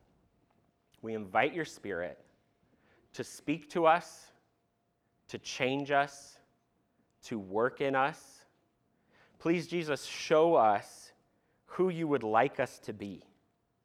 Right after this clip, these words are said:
Use difficult circumstances to shape our hearts.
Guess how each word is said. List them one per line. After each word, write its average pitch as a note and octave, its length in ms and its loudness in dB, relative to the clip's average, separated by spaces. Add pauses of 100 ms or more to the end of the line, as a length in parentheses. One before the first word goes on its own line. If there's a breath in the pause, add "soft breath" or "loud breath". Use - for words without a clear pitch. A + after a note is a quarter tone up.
(680)
Use D#3 520 6
difficult D3+ 480 0
circumstances A2+ 760 -4
to A2 120 -12
shape - 580 -6 (180)
our G#2+ 120 -2
hearts. - 580 -4